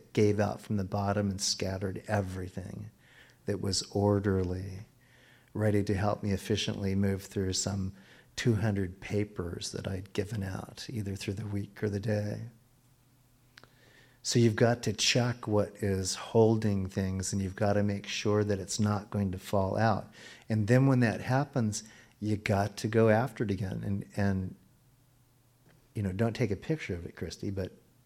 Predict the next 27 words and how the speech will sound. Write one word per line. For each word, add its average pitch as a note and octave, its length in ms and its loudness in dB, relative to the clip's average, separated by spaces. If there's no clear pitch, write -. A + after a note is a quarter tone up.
my G#2+ 160 4
office, G#2+ 640 0
I'm G#2+ 160 0
trying. B2+ 560 2
<laughs> - 200 -20
I'm - 280 -4
trying C3 340 0
to C#3+ 80 2
put C3+ 160 2
it C3 100 4
back C3 240 4
in C3 80 4
order. B2 440 4
But G#2+ 140 6
it's C#3 260 6
a G#2 100 4
work. G#2 640 2
It's G#2+ 200 2
a A2 80 8
work A2+ 360 4
of G#2+ 200 4
my G2 180 4
mind A2 560 2
and F#2+ 160 -2
knowing F#2 400 -2
where G2 180 -4
to F#2+ 140 -8